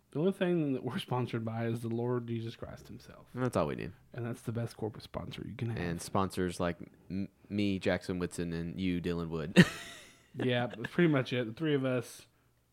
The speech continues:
Speaker 1: me, God, and Jackson, <laughs> we're funding the money for this project.
Speaker 2: I will give it up for, uh, Double Springs for building us a room.
Speaker 1: That's true.
Speaker 2: Uh,
Speaker 1: That
Speaker 2: Action
Speaker 1: is
Speaker 2: putting
Speaker 1: true.
Speaker 2: in heating and air with it. But I guess that's also,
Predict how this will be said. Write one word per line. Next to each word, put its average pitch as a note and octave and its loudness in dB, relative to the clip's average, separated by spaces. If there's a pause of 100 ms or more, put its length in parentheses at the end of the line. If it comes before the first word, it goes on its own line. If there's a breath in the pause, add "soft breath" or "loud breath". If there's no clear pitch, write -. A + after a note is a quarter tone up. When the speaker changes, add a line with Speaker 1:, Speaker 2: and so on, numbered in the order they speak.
(120)
Speaker 1:
me, C3+ 2
God, B2+ 0
and B2 -2
Jackson, C#3 4 (580)
<laughs> - 2
we're A#3 8
funding F3 6
the C#3 4
money C#3 4
for B3+ 10
this D#3+ 10
project. E3 4 (880 loud breath)
Speaker 2:
I F#4+ 8
will E4+ 6
give D#3 6
it C#3 8
up C3+ 6
for, G2 2
uh, F2 0
Double G2+ 6
Springs G2+ -4
for F2+ -4
building F#2 -4
us - -10
a F2 -6
room. F2 -4
Speaker 1:
That's E3 -2
true. D#3+ -8 (800 soft breath)
Speaker 2:
Uh, D#2 -6
Speaker 1:
That C#2 -4
Speaker 2:
Action A#2+ 0
Speaker 1:
is E2 -4
Speaker 2:
putting E2 -2
Speaker 1:
true. E2 -2
Speaker 2:
in D#2+ -6
heating E2 -6
and D#2+ -8
air E2+ -6
with E2+ -8
it. A2 -8
But G#2 -4
I G#2 -2
guess F#2+ -4
that's F#2 -8
also, E2 -8